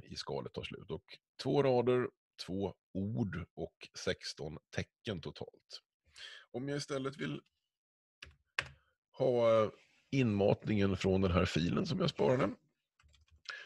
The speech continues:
och räkna antal rader och tecken där, så gör jag på det där viset,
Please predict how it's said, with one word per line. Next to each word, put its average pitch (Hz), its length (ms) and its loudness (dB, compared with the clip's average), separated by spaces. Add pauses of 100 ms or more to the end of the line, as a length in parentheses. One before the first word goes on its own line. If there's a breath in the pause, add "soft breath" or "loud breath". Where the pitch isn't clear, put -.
och - 220 -8
räkna 104 480 6
antal 101 320 0
rader 95 300 2
och 95 80 -2
tecken 87 380 -2
där, - 220 0
så - 200 -6
gör 92 100 0
jag 80 120 0
på 82 120 0
det 76 100 0
där 65 80 2
viset, - 320 -2